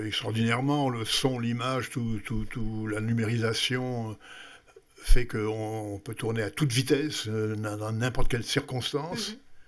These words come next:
Speaker 1: Mais si vous voulez faire ce que j'appelle une série de, enfin, euh, enfin, j'appelle ça presque des tableaux. Pour moi, là, chaque, chaque plan d'un film est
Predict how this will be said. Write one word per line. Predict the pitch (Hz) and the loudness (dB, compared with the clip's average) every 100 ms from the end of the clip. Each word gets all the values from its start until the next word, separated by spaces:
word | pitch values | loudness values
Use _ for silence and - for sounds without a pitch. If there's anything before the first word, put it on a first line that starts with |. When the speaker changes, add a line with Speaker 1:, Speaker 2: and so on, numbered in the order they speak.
| - - - - - - - _ 127 | -20 -20 -20 -20 -20 -20 -20 _ -12
Speaker 1:
Mais | 117 | -8
si | - | -4
vous | 120 113 | -4 -2
voulez | 120 120 | -2 4
faire | 139 123 | 4 4
ce | - | 0
que | 110 | -2
j'appelle | 110 - 117 | -2 -4 -6
une | 110 | -6
série | 101 127 113 120 110 | -4 -4 -2 -2 -2
de, | 104 104 101 95 - - - - - - _ - | -2 -2 -4 -2 -2 -2 -6 -16 -20 -20 _ -20
enfin, | 120 - 113 101 | -16 -12 -10 -8
euh, | 113 107 113 110 | -10 -10 -10 -10
enfin, | - - - 120 | -10 -10 -10 -4
j'appelle | 123 143 | -2 0
ça | 147 | 0
presque | 151 - | 0 0
des | 127 123 | 0 0
tableaux. | 156 131 127 101 | 0 2 0 0
Pour | 120 | -4
moi, | 127 | -2
là, | 120 | -2
chaque, | 110 - - | -2 -4 0
chaque | - 139 | -2 -2
plan | - 139 | -2 -2
d'un | 131 123 | -2 -6
film | - 135 | -4 -2
est | 120 | -2